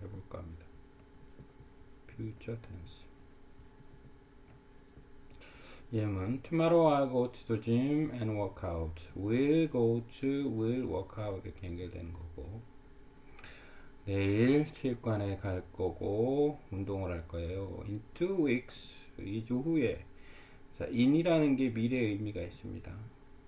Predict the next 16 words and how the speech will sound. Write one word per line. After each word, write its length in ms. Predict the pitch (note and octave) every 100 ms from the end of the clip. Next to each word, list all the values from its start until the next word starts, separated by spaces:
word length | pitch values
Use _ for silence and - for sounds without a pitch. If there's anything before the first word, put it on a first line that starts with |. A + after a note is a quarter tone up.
| - -
Will 480 | A2+ A#2 C3 B2
be 200 | A2+ A2
on 220 | G#2 G2 F#2+
vacation, 680 | F#2 - F2 F#2 B2+ C3 A#2
Hawaii. 480 | A2+ G#2 F#2+ E2+ - - -
하와이에서 760 | G2+ F#2+ F2+ F2 - B2+ C3+ C3+ - - - -
휴가를 480 | - C#3 B2+ A2+ G#2
보낼 260 | G2 G2+ G2
거예요. 360 | - - - - - - - - - - - - -
Next 500 | - C#3+ D#3 - -
year. 340 | C3+ D3+ G3 - - -
<clears throat> 460 | F3 E3+ D#3 B2+ A2+ - - - - - -
이렇게 600 | - C3 - B2+ A#2 - - - - - - - - - - - - - - - - - -
next 420 | G#2 A#2 - -
year, 340 | A#2+ A#2+ A2 - - - - - -
어, 760 | F#2 E2+ E2 D2+ - - -